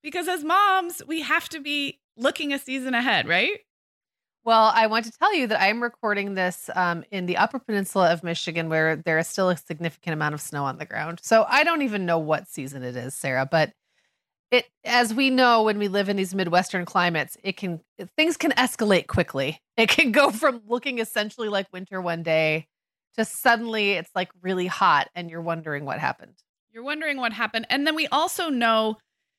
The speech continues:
Speaker 1: what's coming in the late spring. If you have school-aged children, you know that there is, like, the craziness of end of school, late spring, May in, in particular
Speaker 2: Yeah.
Speaker 1: can be so crazy. And then,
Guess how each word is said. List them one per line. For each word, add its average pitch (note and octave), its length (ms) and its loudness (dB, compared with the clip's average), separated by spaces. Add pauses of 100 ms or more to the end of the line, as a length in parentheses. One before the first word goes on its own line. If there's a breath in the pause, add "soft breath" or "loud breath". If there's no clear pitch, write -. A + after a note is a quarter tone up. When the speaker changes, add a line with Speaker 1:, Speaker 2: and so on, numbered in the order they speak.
(160)
Speaker 1:
what's A3 240 -2
coming F3 680 0
in G#3 260 -2
the G3 100 2
late F3+ 300 0
spring. F3 400 -2
If F#3+ 220 -2
you G#3 120 0
have G3 120 2
school-aged G3+ 1000 -2 (280)
children, E3 720 -2
you G#3+ 160 -2
know A#3 260 2
that A#3+ 220 0
there G#3 160 4
is, F#3+ 260 0
like, F#3+ 440 -2
the G3+ 120 -2
craziness B3 760 -2
of F#3+ 200 0
end F3+ 180 0
of F3 100 -2
school, F3+ 440 -6
late E3 280 -2
spring, E3+ 680 -2 (100)
May E3+ 540 2 (360)
in, E3 380 -2
in F3 100 -4
particular F3+ 640 0
Speaker 2:
Yeah. G#3+ 40 2
Speaker 1:
can G#3 180 -6
be F3 120 -4
so E3+ 320 -2
crazy. E3+ 520 -2
And F3+ 200 -2
then, B3 260 2